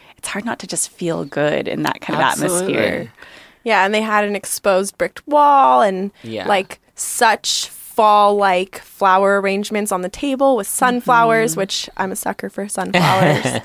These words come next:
Speaker 2: <laughs>
Speaker 3: I loved
Speaker 2: Yeah,
Speaker 3: it.
Speaker 2: the decor I
Speaker 3: Yeah.
Speaker 2: really liked. It was fun. It was a lot of fun. Um,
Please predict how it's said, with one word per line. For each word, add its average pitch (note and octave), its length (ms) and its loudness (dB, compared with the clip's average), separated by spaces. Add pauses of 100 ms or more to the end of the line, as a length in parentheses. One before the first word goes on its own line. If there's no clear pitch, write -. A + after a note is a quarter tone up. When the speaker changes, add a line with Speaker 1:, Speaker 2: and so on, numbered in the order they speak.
Speaker 2:
<laughs> - 160 -20
Speaker 3:
I G#3 360 -2
loved F#3+ 280 0
Speaker 2:
Yeah, C#3+ 320 2
Speaker 3:
it. A2 60 -4
Speaker 2:
the B2 100 -2
decor C3 460 0
I C#3 80 0
Speaker 3:
Yeah. G3+ 260 2
Speaker 2:
really C3+ 240 0
liked. - 480 -6 (400)
It A#2 60 -6
was B2 200 -4
fun. F2 400 -4 (100)
It A2+ 80 -6
was A2 120 -4
a G#2+ 60 -6
lot G2 220 0
of F#2+ 80 -6
fun. - 300 -12 (120)
Um, G2+ 400 -8